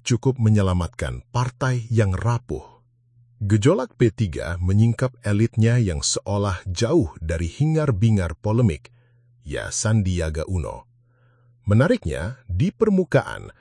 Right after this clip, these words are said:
Sandiaga Uno dan Rusdi Kirana tampak serupa, dua pengusaha besar Indonesia yang memilih gelanggang politik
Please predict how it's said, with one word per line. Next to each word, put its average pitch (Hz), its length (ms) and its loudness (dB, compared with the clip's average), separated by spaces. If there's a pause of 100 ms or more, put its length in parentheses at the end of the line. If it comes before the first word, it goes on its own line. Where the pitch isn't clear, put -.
(140)
Sandiaga 123 720 0
Uno 104 400 0
dan 85 320 -4
Rusdi 107 400 0
Kirana 92 560 -2 (160)
tampak 135 480 -4
serupa, - 560 0 (560)
dua 113 400 4
pengusaha 90 560 0
besar 80 480 -4
Indonesia 98 720 0 (320)
yang 117 160 4
memilih 147 560 4
gelanggang 107 640 2
politik 107 560 -2